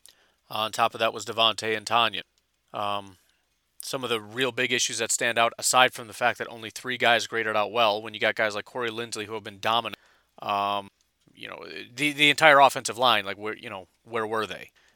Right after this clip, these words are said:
Uh, the other thing that stands out in a big way is the fact that not one person graded out well as a run blocker. I mentioned this yesterday.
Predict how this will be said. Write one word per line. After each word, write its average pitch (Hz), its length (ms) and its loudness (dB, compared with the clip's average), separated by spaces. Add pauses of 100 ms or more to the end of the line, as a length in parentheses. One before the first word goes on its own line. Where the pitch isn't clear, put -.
(140)
Uh, 107 200 -4
the 120 100 0
other 135 100 4
thing 135 200 -6
that 120 120 4 (380)
stands 131 420 4
out 120 240 6
in 127 100 -10
a 117 40 -8
big 117 240 -2
way 117 340 2 (260)
is 120 120 -8
the 120 80 -8
fact 131 240 4
that 117 120 -2
not 127 480 2
one 131 280 -2
person 135 400 -4
graded 117 280 0
out 113 160 4
well 110 160 2
as 107 120 -4
a 107 40 -8
run 107 220 -4
blocker. 92 420 -4
I 123 120 4
mentioned 139 480 0
this 131 240 0
yesterday. 120 560 0